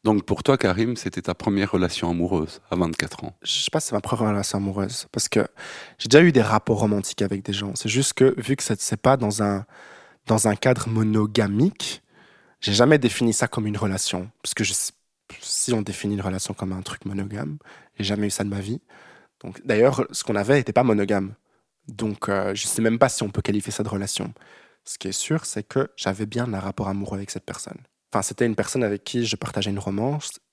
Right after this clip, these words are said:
Speaker 2: et vis-à-vis de la, de laquelle j'accordais beaucoup de valeur. C'était un degré de romance, de confort et, et de, et d'excitation que j'avais pas vécu depuis, euh, depuis presque peut-être jamais, je pense, jamais, ouais.
Speaker 1: Tu étais amoureux.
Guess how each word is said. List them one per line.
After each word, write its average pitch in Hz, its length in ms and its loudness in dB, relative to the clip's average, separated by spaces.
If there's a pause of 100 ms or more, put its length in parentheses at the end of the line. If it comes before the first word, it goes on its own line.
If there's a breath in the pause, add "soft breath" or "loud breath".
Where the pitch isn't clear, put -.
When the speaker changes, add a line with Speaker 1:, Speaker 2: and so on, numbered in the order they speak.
(160)
Speaker 2:
et 110 120 -2
vis-à-vis 104 340 -6
de 90 80 -8
la, 95 80 -4
de - 60 -20 (200)
laquelle 131 300 0
j'accordais 107 380 -4
beaucoup 110 240 -2
de 107 60 -2
valeur. 95 420 -2 (200)
C'était - 280 -4
un 95 100 -2
degré 113 440 -2
de 110 100 -4
romance, 107 580 -2
de 104 100 -6
confort 110 760 -2
et, 98 240 -8 (720 loud breath)
et 107 100 -4
de, 98 440 -6
et 107 120 -2
d'excitation 113 800 -2
que 110 140 -4
j'avais 101 240 -6
pas 101 320 -4
vécu 104 400 -6
depuis, 113 400 -4
euh, 98 420 -4 (160)
depuis - 360 -6
presque - 360 -4
peut-être - 160 -6
jamais, 113 300 -2
je 120 100 -2 (240)
pense, 160 300 -8
jamais, 135 240 -4
ouais. 175 160 -4 (380)
Speaker 1:
Tu 110 120 2
étais 90 160 0
amoureux. 90 320 -4